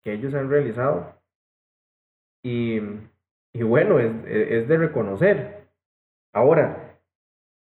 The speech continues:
mi pregunta, ¿dónde nace, dónde nace el, el, el deseo de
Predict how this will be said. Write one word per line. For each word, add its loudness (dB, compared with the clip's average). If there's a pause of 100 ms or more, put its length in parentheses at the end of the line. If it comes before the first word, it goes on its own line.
(320)
mi 2
pregunta, 2
¿dónde 0
nace, -2 (880)
dónde 0
nace 0
el, -2
el, -4 (840)
el 2
deseo 2 (720)
de -4